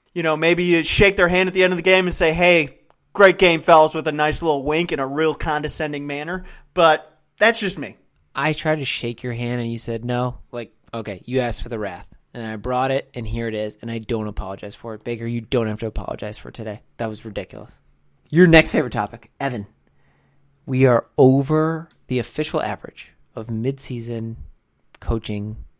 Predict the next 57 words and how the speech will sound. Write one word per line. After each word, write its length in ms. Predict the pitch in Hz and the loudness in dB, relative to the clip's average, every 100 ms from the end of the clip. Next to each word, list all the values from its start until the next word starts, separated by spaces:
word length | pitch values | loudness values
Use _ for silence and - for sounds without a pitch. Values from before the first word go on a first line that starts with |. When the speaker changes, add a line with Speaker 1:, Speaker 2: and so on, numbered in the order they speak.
| _ _ - | _ _ -10
Speaker 2:
firings. 580 | 85 76 _ - - _ _ _ 156 | -10 -14 _ -20 -20 _ _ _ -8
Speaker 1:
Remind 320 | 165 175 185 | 2 4 4
me 60 | 175 | 0
what 140 | 160 | -2
that 100 | 156 | 0
average 320 | 151 151 151 | 0 -2 -4
is 180 | 156 156 | -8 -10
again, 260 | 160 170 170 - | -10 -10 -10 -16
and 160 | 151 | -14
wh-, 100 | 147 _ - | -14 _ -14
how 80 | 135 | -12
many 160 | 151 147 | -10 -10
are 80 | 143 | -10
we 100 | 147 | -10
at 160 | 147 | -10
right 140 | 147 143 | -12 -14
now? 160 | 147 _ _ _ _ - | -16 _ _ _ _ -10
Speaker 2:
I 120 | 123 | -10
can't 360 | - - - - | -8 -8 -8 -8
tell 200 | - 139 | -4 -2
you 360 | 135 135 127 - | 0 -2 -4 -6
the 160 | 120 | -4
exact 420 | 113 110 113 - - | -4 -2 -4 -4 -10
tenths. 480 | 98 - - - _ - | -12 -14 -20 -20 _ -18
I 60 | |
can 160 | 120 120 | -8 -6
tell 160 | - 143 | -6 -8
you 260 | 160 160 - | -8 -10 -12
it's 200 | - - | -14 -10
somewhere 400 | - 175 185 175 | -4 0 2 2
<laughs> 120 | - | 0
between 560 | - 143 131 123 117 - _ | -4 -4 -4 -6 -12 -16 _
two 180 | - 143 | -2 0
and 140 | 123 113 | 0 -4
three, 380 | 117 147 294 _ - - - | -4 -6 -6 _ -18 -18 0
and 120 | 139 | 2
I 80 | 127 | 4
can 100 | 127 | 2
tell 140 | 156 | 2
you 140 | 160 160 | 4 4
we're 100 | 131 | 4
currently 640 | - 175 185 170 170 170 - | 2 2 4 2 2 2 4
at 300 | 135 131 - | 4 4 4
three 240 | - 147 143 | 2 2 4
point 260 | 143 127 | 4 4
zero, 240 | 110 - - _ | -6 -10 -16 _
which 220 | - 160 147 | -2 0 0
is 80 | |
Speaker 1:
Okay. 100 | 151 214 | 0 2
Speaker 2:
more 160 | 311 269 | 2 4
than 420 | 151 147 143 139 - - - _ | 4 2 2 -2 -8 -20 -20 _
two 200 | 175 165 | 4 4
point 240 | 147 135 | 0 -2
whatever 260 | 131 127 120 | -4 -4 -2
the 80 | 104 | -4
average 280 | 92 90 | -4 -10
is. 160 | - | -16